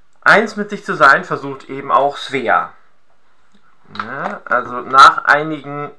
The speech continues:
schweren Schicksalsschlägen, habt ihr gerade im vorigen Text, den ich gelesen habe, mitgekriegt, ähm, entscheidet sich dafür, in eine Klinik zu gehen und eine Therapie zu machen.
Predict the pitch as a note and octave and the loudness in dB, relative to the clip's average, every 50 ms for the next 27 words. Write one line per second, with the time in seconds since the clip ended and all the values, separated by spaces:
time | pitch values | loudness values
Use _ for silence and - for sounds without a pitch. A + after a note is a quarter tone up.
0 | - - - - - - - - - - - - - - - - - C#3 D3+ E3 | -20 -20 -20 -20 -20 -20 -20 -20 -20 -20 -20 -20 -20 -20 -20 -14 -8 0 6 6
1 | F3+ F3 F3 - F#3+ F3+ - E3+ D3+ D3+ - - - D3 C#3+ C#3 C#3 C#3+ C#3+ C#3+ | 6 6 4 0 -10 -2 2 4 4 4 4 0 -10 -14 -14 -14 -14 -14 -14 -14
2 | C#3+ - - - - - - - - - - - - - B2 - - B2+ B2 A2 | -16 -18 -20 -20 -20 -20 -20 -20 -20 -20 -20 -8 -4 -4 -4 -2 -4 -8 -12 -12
3 | - - A2+ A2 G#2+ G#2 A2 G2+ - G2+ G#2+ G#2+ G2+ - - - - F3+ G3 G#3 | -8 -6 -6 -6 -6 -6 -8 -10 -10 -12 -14 -14 -16 -16 -18 -16 -10 -8 -8 -8
4 | F3+ E3+ E3 D#3 - - D3 C#3+ - - - C3+ B2 B2 - - A2 A2+ A2+ G#2+ | -8 -12 -14 -12 -8 -8 -8 -8 -8 -12 -16 -16 -16 -18 -18 -20 -18 -18 -18 -18
5 | G#2 A2+ A#2+ A2+ G2+ A2 C3+ D#3 D#3 - C#3 - - - C3 A#2+ - - - - | -12 -6 -4 -4 -4 -4 -8 -12 -12 -14 -18 -18 -18 -18 -20 -20 -20 -20 -20 -20
6 | - - - A2+ G#2+ G#2 G#2+ G#2 G#2 G2+ - G#2+ G#2 - C3+ C#3+ C#3+ D3 C3+ - | -14 -10 -8 -6 -6 -6 -6 -8 -10 -12 -14 -8 2 4 4 4 4 0 -6 -8
7 | - B2+ B2 - - B2+ A#2+ A2 - G2 G#2 G#2+ - - G3 G#3+ A3 G#3+ - - | -8 -8 -8 -8 -8 -6 -6 -4 -4 -4 -4 -6 -10 -12 -10 -10 -10 -10 -12 -14
8 | - D3+ - D3+ C#3+ C#3 C#3 C#3+ C#3 - - G#2+ G#2 G2+ - G#2 G2+ G2+ G2 - | -18 -18 -16 -12 -10 -10 -10 -12 -12 -14 -14 -12 -10 -10 -8 -10 -10 -12 -14 -12
9 | A2+ G2+ G#2+ G#2 - - E3+ - - D#3+ D3+ C#3 C3 B2+ - - A#2+ A#2+ A#2+ | -10 -10 -10 -10 -12 -16 -20 -18 -16 -14 -6 -4 -4 -4 -4 -8 -14 -16 -18